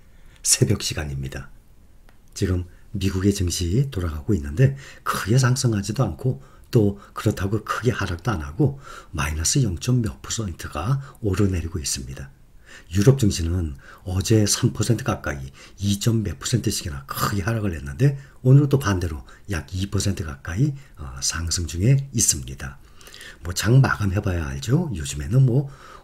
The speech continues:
워낙 변동성이 심해서 말이죠. 여러분, 주식 투자 참 이거 어려운 겁니다. 정신적 피로도가 상당한 거예요.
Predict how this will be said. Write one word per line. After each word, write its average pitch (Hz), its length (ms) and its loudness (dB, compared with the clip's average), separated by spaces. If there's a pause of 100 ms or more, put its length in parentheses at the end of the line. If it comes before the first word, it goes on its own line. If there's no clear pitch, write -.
워낙 131 480 2
변동성이 101 520 4
심해서 73 360 -4
말이죠. 65 400 -8 (880)
여러분, 82 500 2 (840)
주식 - 320 -2
투자 - 320 -8 (840)
참 127 340 0
이거 104 160 2
어려운 127 400 6
겁니다. 71 540 0 (880)
정신적 90 560 -2
피로도가 - 600 -2 (140)
상당한 65 640 -4
거예요. 64 240 -12